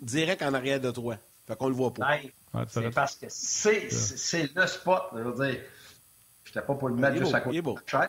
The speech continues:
Speaker 2: dans le plein milieu de la cuisine, là, mais c'est ça.
Speaker 1: <laughs>
Speaker 2: Mais bon.
Speaker 1: Bonne job, mon Guy.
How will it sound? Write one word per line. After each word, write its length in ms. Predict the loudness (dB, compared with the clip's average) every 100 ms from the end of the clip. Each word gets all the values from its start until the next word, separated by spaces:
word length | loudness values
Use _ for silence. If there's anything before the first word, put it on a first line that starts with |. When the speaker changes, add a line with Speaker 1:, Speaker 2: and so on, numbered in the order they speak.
| -2
Speaker 2:
dans 60 | -8
le 60 |
plein 120 | 0 4
milieu 100 | 4
de 40 |
la 100 | 4
cuisine, 440 | 2 0 2 2 2
là, 120 | 2
mais 320 | 4 4 2 -2 -6 -2
c'est 100 | 4
ça. 300 | 4 4 -6 -6
Speaker 1:
<laughs> 180 | -4 0
Speaker 2:
Mais 100 | 0
bon. 80 | 2 2 0 -2 -2 -2 -4 -6 -20 _ -20 -20 -20 -20 -20 -20 _ _ _ -16 -14 -14 -16 -16 -18 -4
Speaker 1:
Bonne 240 | 0 2
job, 180 | 4 2
mon 180 | 2 -4
Guy. 180 | -6